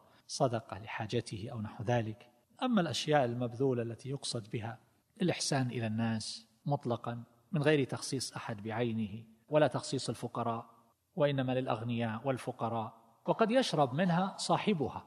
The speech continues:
الذي وضعها، يصلي بالمسجد ويشرب، والأصل أن الإنسان لا يأخذ من صدقته، لكن قصد بمثل هذا الإحسان مطلقًا، فلا يكون ذلك من قبيل العود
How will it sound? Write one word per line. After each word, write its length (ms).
الذي 240
وضعها، 580
يصلي 300
بالمسجد 380
ويشرب، 340
والأصل 400
أن 100
الإنسان 320
لا 100
يأخذ 300
من 80
صدقته، 720
لكن 280
قصد 400
بمثل 360
هذا 360
الإحسان 500
مطلقًا، 500
فلا 240
يكون 340
ذلك 340
من 80
قبيل 300
العود 400